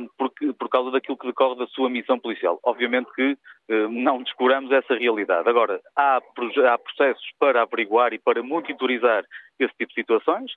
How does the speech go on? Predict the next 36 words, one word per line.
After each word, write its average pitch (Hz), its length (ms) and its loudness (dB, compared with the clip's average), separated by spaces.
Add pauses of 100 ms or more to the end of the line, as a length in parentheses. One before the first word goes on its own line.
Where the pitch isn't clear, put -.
(200)
Há 143 140 2
mecanismos 143 680 -2
que 131 100 -2
a 120 40 0
P - 100 -2
S 120 180 0
P 127 120 2
tem 123 180 0
à 113 100 2
sua 123 180 -2
disponibilidade 117 560 0
ou 110 80 4
à 107 40 0
sua, 110 320 -2
à 107 40 -2
sua 120 160 -4
disposição, 107 760 -4
aliás, 117 280 2
como 113 140 -2
ao 117 60 2
Governo, 107 380 -2 (340)
para 147 240 0
poderem 113 340 0
reportar 110 420 0
às 98 120 -4
entidades 107 400 -2
competentes, 233 520 0 (400)
punir 180 280 2
aqueles 135 340 2
que - 100 -12
devem 120 220 0
ser 123 100 -6
punidos 127 500 -4
depois - 360 -4
da 107 80 4
prova, 98 760 0